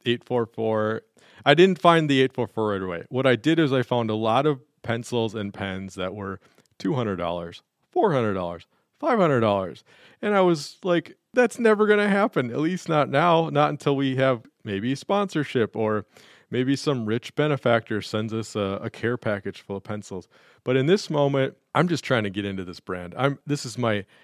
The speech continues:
entry level foot in the door. How can I get my hands on something that they make just to see what it's all about? Lo and behold comes the eight four four. The eight four four comes in colors like fluorescent orange. It comes in chartreuse. It comes in red and purple and blue and all these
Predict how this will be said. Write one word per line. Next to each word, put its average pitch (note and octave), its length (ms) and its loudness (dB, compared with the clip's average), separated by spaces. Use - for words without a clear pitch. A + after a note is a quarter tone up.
entry D#3+ 380 0
level A#2 420 0
foot - 320 -2
in D3+ 60 -6
the C3 100 -2
door. G2+ 540 -2
How C3+ 140 2
can F3 160 -4
I C#3+ 60 -2
get A#2+ 200 -8
my A2+ 100 -4
hands G2+ 320 -8
on G#2 100 -10
something G2+ 360 -10
that F#2+ 100 -12
they F#2 140 -10
make F2 320 -14
just C#3+ 200 -6
to B2+ 80 -4
see G#2+ 380 -6
what G2+ 160 -4
it's G2 160 -10
all F2 160 -8
about? - 400 -14
Lo A2+ 240 2
and C3 80 2
behold A2 520 0
comes G#2+ 260 -6
the F#2 160 -6
eight F2+ 140 -8
four F#2+ 220 -10
four. F2 340 -14
The A2 120 2
eight G2 100 -2
four G#2+ 120 -8
four G#2+ 280 -4
comes G2 320 -6
in G2 260 -6
colors G#2+ 400 -4
like A2+ 180 -2
fluorescent F2+ 600 -6
orange. A#2+ 540 0
It - 100 -20
comes G2 240 -12
in G2+ 100 -10
chartreuse. A#2+ 920 -2
It G2 100 -6
comes G2 260 -12
in F#2 160 -12
red F#2+ 400 -4
and E2 220 -12
purple F#2 460 -8
and E2+ 120 -10
blue F2+ 340 -12
and F2+ 100 -10
all F#2 160 -4
these F2+ 240 -14